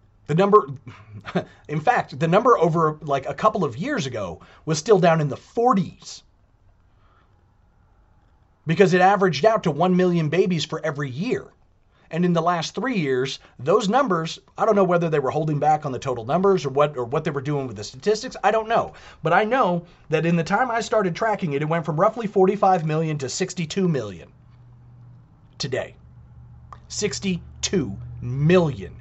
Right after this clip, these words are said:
dead babies. So I ask you again, is abortion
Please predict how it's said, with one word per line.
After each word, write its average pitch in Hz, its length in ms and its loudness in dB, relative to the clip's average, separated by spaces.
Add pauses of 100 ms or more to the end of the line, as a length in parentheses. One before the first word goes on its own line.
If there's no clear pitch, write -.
(280)
dead 131 220 -2
babies. 104 460 -12 (1200)
So 165 160 0
I 156 120 2
ask 170 260 -2
you 196 140 4
again, 185 320 2 (280)
is 165 380 0
abortion 147 800 2